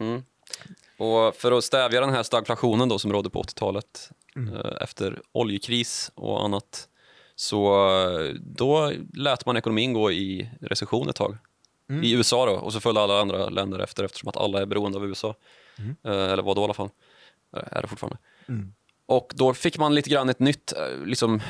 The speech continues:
Speaker 1: en, ett ny, en ny spelplan. Eh, lite gamla bolag som inte s-, gjorde så mycket nytta spolades bort. Och så kom det nya,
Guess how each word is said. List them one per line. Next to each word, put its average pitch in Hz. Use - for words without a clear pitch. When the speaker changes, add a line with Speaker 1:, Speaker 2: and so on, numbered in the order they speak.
Speaker 1:
en, 123
ett -
ny, 135
en 143
ny 147
spelplan. 143
Eh, 107
lite 117
gamla 127
bolag 120
som 120
inte 113
s-, -
gjorde 120
så -
mycket 117
nytta 117
spolades 120
bort. -
Och -
så -
kom 110
det 110
nya, 101